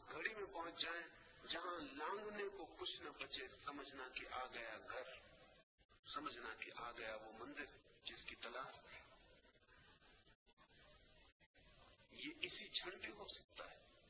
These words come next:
क्योंकि परमात्मा का समय से कोई संबंध नहीं कि साल लगेगी,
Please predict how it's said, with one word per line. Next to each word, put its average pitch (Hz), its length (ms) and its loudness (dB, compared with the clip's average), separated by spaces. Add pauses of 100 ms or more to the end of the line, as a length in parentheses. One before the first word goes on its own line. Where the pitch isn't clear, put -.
(120)
क्योंकि 202 220 -4
परमात्मा 277 600 0
का 151 200 0
समय 170 320 4
से 170 140 -2
कोई 170 180 -2
संबंध 175 440 -2
नहीं 196 160 0 (520)
कि - 80 0
साल 135 320 6
लगेगी, 139 480 0